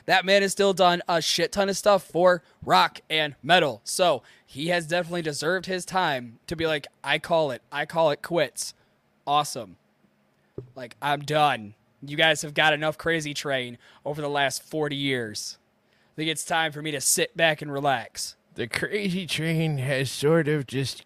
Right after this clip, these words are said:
Speaker 2: became m-, mellow.
Speaker 1: The senile train.
Speaker 2: <laughs> The senile train.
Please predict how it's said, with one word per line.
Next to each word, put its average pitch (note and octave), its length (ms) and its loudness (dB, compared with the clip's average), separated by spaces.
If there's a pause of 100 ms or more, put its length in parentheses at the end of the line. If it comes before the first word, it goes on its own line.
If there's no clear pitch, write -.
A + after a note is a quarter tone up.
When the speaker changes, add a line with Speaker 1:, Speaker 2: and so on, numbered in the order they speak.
(120)
Speaker 2:
became B2 1120 -4
m-, F#2 160 -4
mellow. G2+ 640 -2 (760)
Speaker 1:
The E3 80 -4
senile D3+ 580 2
train. D3+ 380 4 (140)
Speaker 2:
<laughs> - 140 -20
The D3 160 -2
senile B2 640 0
train. G2+ 580 -2